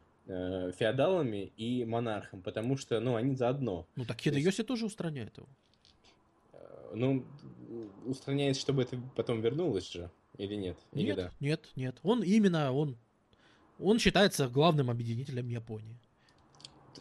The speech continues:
Speaker 1: Ну, то есть он устраняет власть феодалов?
Speaker 2: Он установит власть свою центральную,
Speaker 1: Устрани-,
Speaker 2: резиденция
Speaker 1: вот.
Speaker 2: Иосаки.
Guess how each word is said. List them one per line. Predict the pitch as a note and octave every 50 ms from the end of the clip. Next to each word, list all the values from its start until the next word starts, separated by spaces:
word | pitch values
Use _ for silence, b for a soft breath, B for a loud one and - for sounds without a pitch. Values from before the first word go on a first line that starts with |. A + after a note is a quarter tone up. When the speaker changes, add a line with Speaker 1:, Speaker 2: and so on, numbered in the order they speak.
| -
Speaker 1:
Ну, | - A#2+ B2 A#2
то | C3+
есть | B2+ - - -
он | C3+ B2+ C3
устраняет | B2+ - - C#3 C3+ C3 B2+ -
власть | D3 C#3 C3 C3+ -
феодалов? | - C#3 B2 C3 D3+ G3 A#3 D3 - - - _ _ - - - - - - - _ _ - - -
Speaker 2:
Он | D3 G#3 A#3
установит | G#3 F3+ - - D#3+ D#3+ F#3 G3+ D#3+ B2+
власть | D3+ F3+ D#3+ - -
свою | - C#3+ D3 E3 D3
центральную, | - - C3 B2 B2 C3+ C3 A#2+ G#2+ G2 G2+ G2
Speaker 1:
Устрани-, | - - C3 B2+ C3 B2+
Speaker 2:
резиденция | B2+ C3 C#3+ C3+ B2+ C#3 C#3
Speaker 1:
вот. | A#2 A2+ A#2
Speaker 2:
Иосаки. | A2+ - - - -